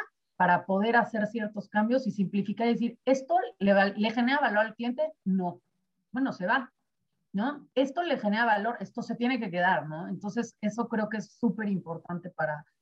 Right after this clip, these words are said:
para hacer esta, esta evaluación, pero en el largo plazo yo te diría, eh, creo que debería de tener un, un, un tiempo o vas a reventar al equipo y van a acabar renunciando,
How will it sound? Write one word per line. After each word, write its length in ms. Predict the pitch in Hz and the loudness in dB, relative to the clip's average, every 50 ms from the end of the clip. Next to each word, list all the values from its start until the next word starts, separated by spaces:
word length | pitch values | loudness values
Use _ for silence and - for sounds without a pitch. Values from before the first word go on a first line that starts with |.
| _ _ - | _ _ 0
para 180 | 165 160 160 | 2 4 4
hacer 240 | 156 160 - 190 180 190 | 4 4 4 4 4 4
esta, 400 | 185 - - 175 160 151 - - | 2 2 2 4 4 4 2 0
esta 220 | 175 175 175 - 202 | -4 -4 -2 0 2
evaluación, 600 | 190 180 165 156 151 156 - - 175 180 190 185 | 2 2 2 2 0 -2 -2 -2 -2 -2 -2 0
pero 160 | - 180 165 | 0 0 0
en 100 | 165 165 | 0 -2
el 100 | 170 170 | -2 -2
largo 280 | 175 180 185 190 202 202 | -2 -2 -2 -4 -6 -6
plazo 260 | - 180 175 - 190 | -4 -6 -6 -4 -4
yo 140 | 180 175 175 | -8 -8 -6
te 100 | - 175 | -6 -6
diría, 460 | 165 160 170 175 170 170 160 160 160 _ _ _ _ _ _ _ _ _ _ _ _ _ _ _ _ _ _ _ _ | -4 -4 0 2 4 4 4 2 0 _ _ _ _ _ _ _ _ _ _ _ _ _ _ _ _ _ _ _ _
eh, 160 | - 190 175 - _ _ - 190 | -12 -12 -12 -12 _ _ -16 -6
creo 200 | - 226 226 214 214 | 0 2 2 2 2
que 140 | 233 240 | 2 4
debería 420 | 240 226 202 175 170 165 175 185 185 | 4 4 4 4 2 2 2 2 2
de 120 | 185 180 - | 2 0 -2
tener 300 | - 160 160 160 165 165 | -4 -6 -4 -4 -4 -4
un, 220 | 170 170 160 - - | -4 -6 -6 -8 -6
un, 200 | 175 175 - _ | -6 -6 -6 _
un 180 | - 190 190 180 | 2 2 2 2
tiempo 460 | 208 220 214 208 214 240 240 220 - | 4 4 4 6 6 6 4 2 2
o 80 | - 185 | 0 4
vas 220 | 185 190 185 - | 4 4 4 4
a 60 | 190 175 | 0 0
reventar 480 | 175 165 156 156 151 - - 160 160 | 0 0 -2 -4 -6 -2 -2 2 2
al 160 | 165 170 160 | 2 2 0
equipo 380 | 151 135 - - 170 139 - 170 | -2 -10 -12 -14 -16 -10 -8 -6
y 40 | 165 | -4
van 160 | 165 160 160 | -2 -2 -2
a 40 | 156 | -2
acabar 300 | 156 143 143 151 151 151 | -2 0 0 0 0 0
renunciando, 540 | 156 147 139 143 143 - - 151 139 131 | -2 -4 -6 -8 -10 -10 -8 -8 -8 -8